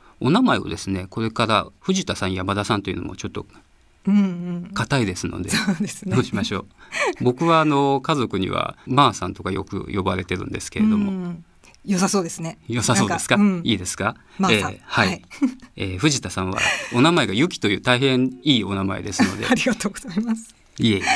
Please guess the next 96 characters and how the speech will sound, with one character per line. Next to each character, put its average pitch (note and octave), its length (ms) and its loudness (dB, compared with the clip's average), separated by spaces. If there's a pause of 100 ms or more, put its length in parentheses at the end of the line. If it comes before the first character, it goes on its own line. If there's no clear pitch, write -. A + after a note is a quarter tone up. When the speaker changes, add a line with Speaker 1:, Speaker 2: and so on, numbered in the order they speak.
(280)
Speaker 2:
は A3 180 -2
い。 A3 80 -8
Speaker 1:
で A3 100 0
は、 F#3+ 40 0
ゆ B2+ 140 0
き B2 120 -6
さ F#2 160 -4
ん F#2+ 80 -10
と - 120 -2
い B3+ 60 2
う - 20 -6
こ - 100 -8
と F#2+ 120 -8
で、 - 140 -12
Speaker 2:
あ、 A3+ 40 2
は C4+ 160 2
い。 - 40 -2
Speaker 1:
よ G2 60 -4
ろ G2+ 60 -4
し G2+ 140 -2
い F#2 40 -4
で - 80 -8
し - 120 -10
ょ - 40 -10
う - 20 -10
か？ G#3 120 0
Speaker 2:
は C4 80 4
い、 B3+ 80 2
お G3 80 0
願 F#3+ 260 2
い G3 60 -2
し G#3 120 -6
ま G#3+ 340 2
す。 A3+ 140 -8
Speaker 1:
は G#2+ 180 -4
い。 - 100 -8 (140)
Speaker 2:
は G#3 140 -6
い。 G#3 100 -4 (260)
Speaker 1:
は - 100 -2
い。 G2+ 100 0 (100)
え C#3+ 100 6
ー、 C3+ 60 0
こ D3+ 140 -2
こ A3+ 100 -2
で A#3+ 100 0
で E3+ 80 -2
す - 100 -2
ね、 B2+ 120 2 (100)
え A#2+ 260 2
ー - 20 -6
と、 - 180 -2
つ - 140 -2
い C#3+ 60 2
で C#3 120 2
と C#3 100 0
言 B2+ 60 0
っ C3 40 -10
て D#3+ 60 0
は B2 80 4
な G2+ 120 0
ん F#2+ 60 0
で F#2 60 -4
す - 100 -12
が、 F2+ 180 -2
お G#2 60 -6
知 - 140 -4
ら G2 100 0
せ G2 220 -2
を G2 140 -2
し - 80 -6
て - 100 -4
お F#2+ 100 0
き - 140 -10
ま F#2+ 140 -2
す - 100 -12
と、 A2 100 0
今 G#3 240 2
日 C3+ 40 2
は G2 200 0 (240)
私、 G2+ 640 0
え G2 200 -4
ー、 G2 40 -2
ま G#2+ 140 6
ー F#2 40 -2
さ F2+ 140 -6
ん F#2 80 -8
と - 360 -10
ゆ A2+ 160 0
き - 100 -6
さ - 140 -4
ん、 F#2+ 80 -8
こ - 160 -2
の C3+ 100 4
二 - 200 0
人 E3 120 2
で G#2 220 0